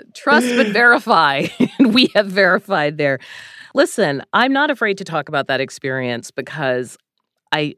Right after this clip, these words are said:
I feel deeply that the drive to innovate should not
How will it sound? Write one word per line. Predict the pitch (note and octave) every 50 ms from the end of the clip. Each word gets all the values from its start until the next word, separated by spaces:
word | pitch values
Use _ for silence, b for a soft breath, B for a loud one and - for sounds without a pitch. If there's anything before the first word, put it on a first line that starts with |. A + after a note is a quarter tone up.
| _ -
I | D#3 D3+ D3+
feel | - - - G#3 G#3 G#3
deeply | F#3+ D3+ - - E3+ F#3+ F#3 F#3+ F#3 F#3 F#3 F3+ F3 F3 D3+
that | D3 C#3 C#3 C3 B2+ B2+ B2+ B2+ B2 - - b b b b b b b
the | C3 C#3+
drive | C#3 B2+ C3 C#3 D3 E3 F3+ G#3 A3+ A#3 A#3 F#3+ -
to | - - F#3 D#3+
innovate | - C#3 D3+ D3+ C3+ C3 C3 A#2 A#2 A#2 A2+ G#2+ - - _ _ _ -
should | - - - - D#3+ D3+ D3 C#3
not | C#3 C#3+ C#3+ D3+ D#3 D#3 -